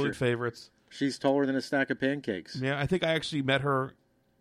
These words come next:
Speaker 2: and, and got, like, an autograph and a picture, like, on her birthday.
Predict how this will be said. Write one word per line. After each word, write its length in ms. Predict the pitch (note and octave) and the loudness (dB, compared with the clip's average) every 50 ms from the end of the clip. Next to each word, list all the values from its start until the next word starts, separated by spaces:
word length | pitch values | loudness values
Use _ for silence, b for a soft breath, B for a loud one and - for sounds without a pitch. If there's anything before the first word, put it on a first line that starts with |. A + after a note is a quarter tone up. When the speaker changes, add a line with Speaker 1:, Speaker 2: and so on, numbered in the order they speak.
| _ _ _ _ _ _ _ _ _ - | _ _ _ _ _ _ _ _ _ -6
Speaker 2:
and, 100 | C3+ C3 | -6 -4
and 160 | C#3+ C#3+ C3 A#2+ | -4 -6 -6 -4
got, 160 | C3+ C#3 C3+ | -4 -4 -4
like, 140 | C3 B2+ C3+ | -4 -6 -8
an 80 | C3+ | -6
autograph 400 | B2 C3 B2 B2 A#2+ B2+ B2+ A#2+ | -6 -4 -2 -2 0 0 -2 -2
and 80 | C3+ B2+ | -2 -6
a 20 | |
picture, 260 | B2 C#3 C3 - - | -6 -6 -6 -4 -4
like, 140 | C#3+ C3+ C3+ | -4 -4 -2
on 140 | C3 C3 B2+ | -2 -2 -2
her 120 | B2+ C3 | -2 -4
birthday. 440 | C3 C#3+ D#3 D3+ C#3 - - A#2 A2+ | -4 -4 -4 -6 -6 -8 -10 -12 -12